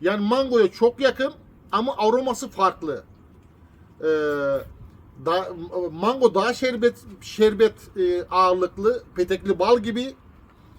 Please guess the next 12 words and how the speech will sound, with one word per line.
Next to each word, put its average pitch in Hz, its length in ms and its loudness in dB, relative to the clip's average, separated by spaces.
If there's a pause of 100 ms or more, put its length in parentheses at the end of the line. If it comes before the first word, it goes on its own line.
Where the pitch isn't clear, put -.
(380)
Aynı, 247 300 0
e, 190 500 2
aroma 180 540 -2
bu 190 120 -2 (600)
mayon 220 280 0
çitte 190 320 -4
mevcut 202 460 -2 (280)
ama 247 240 -4
üzerinde 220 480 2
eklenmiş 220 600 -2
tatlar 160 380 -6
var. 113 160 -12